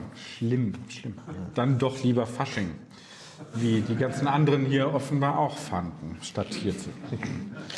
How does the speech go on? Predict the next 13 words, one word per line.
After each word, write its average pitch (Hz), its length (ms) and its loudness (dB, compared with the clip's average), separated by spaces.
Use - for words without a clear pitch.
Ich, 127 260 -4
also 135 240 4
Bucketlist, 151 540 0
da - 40 4
kann 165 140 0
man, 175 100 -2
oh, 117 180 6
oh, 139 60 -4
das - 180 -14
mach 127 100 -2
ich - 140 -8
mal 101 120 -2
so. 120 240 -2